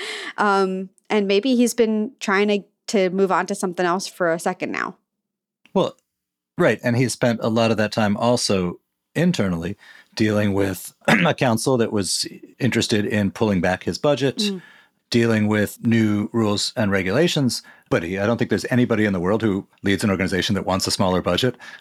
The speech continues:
Speaker 2: The new rules and regulations, I think a lot of, uh, professional, uh, people believe in professional policing are actually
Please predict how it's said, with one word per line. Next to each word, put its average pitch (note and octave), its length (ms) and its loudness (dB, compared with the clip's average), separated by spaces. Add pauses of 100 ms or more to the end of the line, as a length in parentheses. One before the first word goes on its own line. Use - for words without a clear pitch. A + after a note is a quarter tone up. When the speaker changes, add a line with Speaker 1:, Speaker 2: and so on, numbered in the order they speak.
Speaker 2:
The B2 160 -2
new F3 200 4
rules D#3+ 160 6
and D3 100 4
regulations, C#3+ 420 4
I C3 40 2
think C3 140 0
a - 20 2
lot C#3 220 4
of, A#2+ 260 -2
uh, A#2 120 0
professional, A#2+ 760 0 (220)
uh, - 300 -14
people B2 220 0
believe B2 260 4
in A2 80 2
professional G#2 340 -2
policing A2+ 560 0 (380)
are A#2 100 2
actually A2 540 0